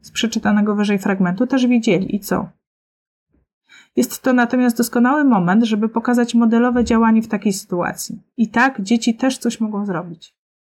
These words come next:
Żeby przedstawić mechanizm działania przemocy, jej różne rodzaje, nie tylko fizyczną.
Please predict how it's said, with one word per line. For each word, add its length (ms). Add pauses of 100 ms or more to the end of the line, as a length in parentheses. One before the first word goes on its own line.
(500)
Żeby 480
przedstawić 640
mechanizm 720
działania 400
przemocy, 580
jej 200
różne 300
rodzaje, 420
nie 120
tylko 220
fizyczną. 600